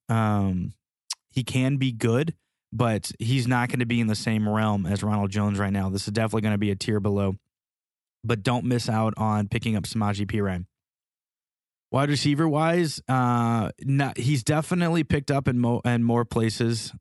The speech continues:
than, <laughs> he's seventy-three percent rostered in most places. But if he happens to not be rostered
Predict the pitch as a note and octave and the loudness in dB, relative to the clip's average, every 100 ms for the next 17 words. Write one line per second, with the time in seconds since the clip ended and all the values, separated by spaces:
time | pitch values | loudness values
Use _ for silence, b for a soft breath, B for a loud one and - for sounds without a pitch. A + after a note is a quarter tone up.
0 | _ _ A2+ A#2 A2+ D3 A2+ A2 C#3+ C3+ | _ _ -2 0 2 0 0 0 0 0
1 | C3+ A#2+ B2 A#2 A2 A2 G#2+ G#2+ G#2 G#2 | 0 0 0 0 0 0 2 0 0 0
2 | G#2+ G#2 G2 G#2 G#2+ F#2+ G2+ G#2+ - F#3 | 2 0 0 -2 -2 -4 -4 -6 -2 -2
3 | - E3+ C#3+ C3+ C3 A2+ A2 A#2+ A#2 A#2 | 0 -2 0 -2 0 -2 -2 0 0 0
4 | A#2 G#2 G2+ G2+ - F2+ | 0 0 0 0 -2 -6